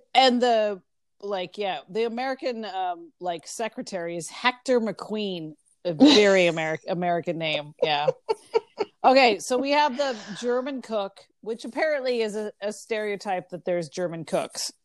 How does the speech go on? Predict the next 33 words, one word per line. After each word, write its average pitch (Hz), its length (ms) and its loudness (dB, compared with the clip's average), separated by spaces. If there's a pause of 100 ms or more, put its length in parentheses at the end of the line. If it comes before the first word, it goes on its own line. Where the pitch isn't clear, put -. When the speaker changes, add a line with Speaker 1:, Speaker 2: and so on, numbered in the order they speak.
(280)
Speaker 1:
Um, 175 200 6
Speaker 2:
Right, 233 220 8
and 247 180 6
so 254 240 10
she 294 200 2
was 302 160 4
pretending 285 680 4
to 262 100 4
be 220 160 4
the 196 120 6
maid 170 640 8
of 156 200 2 (100)
Princess 156 720 2 (140)
Dragomirov, 165 1120 6
which 147 140 -6
is 165 80 -12
why 151 140 8
we 151 80 4
got 147 140 4
distracted. - 580 -2 (880)
Um, 160 380 8 (320)
and, 190 260 8
and 202 240 8
then 180 320 8 (500)
Poirot, 190 800 8 (440)
again, 156 480 4 (180)
guessing 180 760 2
that - 120 -6
she - 160 0
was 139 180 -2
the - 120 -6
cook, 196 360 4
says, 127 720 2